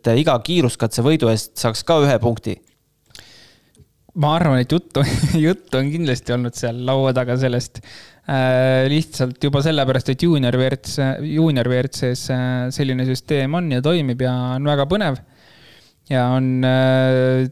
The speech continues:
Speaker 2: tiitleid valusalt käest võtnud, näiteks Egon Kaurilt. Et, ähm,
Speaker 1: Aga miks sa arvad, et miks seda W R C-s pole juurutatud või isegi proovitud mitte?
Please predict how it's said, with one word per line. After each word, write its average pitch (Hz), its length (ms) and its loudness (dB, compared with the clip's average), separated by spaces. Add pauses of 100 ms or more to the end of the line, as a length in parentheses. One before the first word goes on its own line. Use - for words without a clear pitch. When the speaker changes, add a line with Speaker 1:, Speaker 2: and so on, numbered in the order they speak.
Speaker 2:
tiitleid 139 560 0
valusalt 131 420 0
käest 135 380 0
võtnud, 123 480 -4 (260)
näiteks 135 380 -2
Egon 139 240 0
Kaurilt. 120 480 -2 (320)
Et, 131 640 -4
ähm, 131 240 -8 (1200)
Speaker 1:
Aga 135 140 -2
miks 180 120 -2
sa 220 100 2
arvad, 135 180 0
et 113 80 -4
miks - 180 -6
seda 131 160 2
W 143 160 2
R - 60 -16
C-s 127 320 0
pole 107 200 -2 (300)
juurutatud - 640 -2
või 117 80 -2
isegi 113 180 0
proovitud - 480 0
mitte? - 240 -14